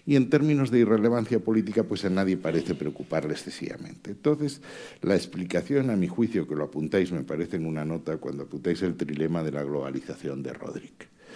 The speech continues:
Rodrik plantea la gran pregunta de nuestros tiempos. Dice Rodrik que, eh,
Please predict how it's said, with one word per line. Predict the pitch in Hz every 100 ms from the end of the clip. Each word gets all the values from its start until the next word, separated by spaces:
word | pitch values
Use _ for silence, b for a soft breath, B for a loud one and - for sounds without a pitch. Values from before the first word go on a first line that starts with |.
| B B B B
Rodrik | 113 131 127 -
plantea | 104 95 87 123 87
la | 71
gran | 71 67
pregunta | 69 71 67 73
de | 71
nuestros | 52 - - -
tiempos. | - - - - _ B B B B B B
Dice | 135 139 135
Rodrik | 113 95 - - - -
que, | - 113 101 -
eh, | 107 101 95 90 90 90